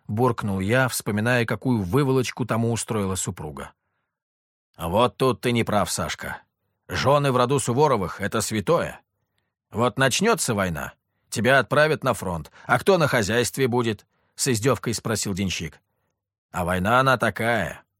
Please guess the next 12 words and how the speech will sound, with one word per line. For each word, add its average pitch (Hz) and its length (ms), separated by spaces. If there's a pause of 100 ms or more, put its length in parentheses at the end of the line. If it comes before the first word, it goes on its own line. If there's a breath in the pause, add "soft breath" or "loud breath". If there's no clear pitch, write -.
(180)
не 123 180
на 185 140
один 156 260
год 139 220
может 117 320
затянуться, 113 600 (220 soft breath)
как 127 220
Вторая 131 340
мировая, 120 500
которая 113 460 (240 soft breath)
двадцать 127 640
лет 131 260